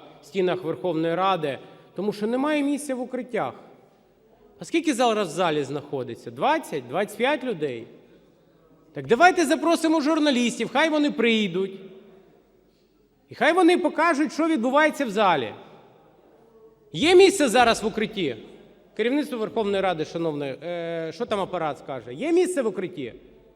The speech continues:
Чи закінчилось? Ви хочете, щоб люди жили по закону? Ви самі його зараз порушуєте. І питання не в правках, і питання не в тому, що ми розглядаємо.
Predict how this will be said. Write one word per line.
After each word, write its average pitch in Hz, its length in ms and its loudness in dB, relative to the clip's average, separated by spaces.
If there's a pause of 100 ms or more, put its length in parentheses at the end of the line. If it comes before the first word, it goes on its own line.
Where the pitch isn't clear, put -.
(160)
Чи 202 140 -4
закінчилось? 180 760 -4 (1600)
Ви 214 100 -2
хочете, 311 380 0
щоб 240 200 -4
люди 320 280 2 (680)
жили 247 300 0
по 262 140 -2
закону? 202 640 -2 (680)
Ви 208 80 -2
самі 311 300 2
його 269 240 2
зараз 262 420 4
порушуєте. 202 840 -2 (800)
І 190 60 -6
питання 294 420 2
не 285 80 2
в 277 100 -4
правках, 269 520 2
і 220 40 -2
питання 254 480 0
не 240 120 0
в 240 60 -12
тому, 262 260 0
що 254 140 -2
ми 240 100 2
розглядаємо. 208 920 0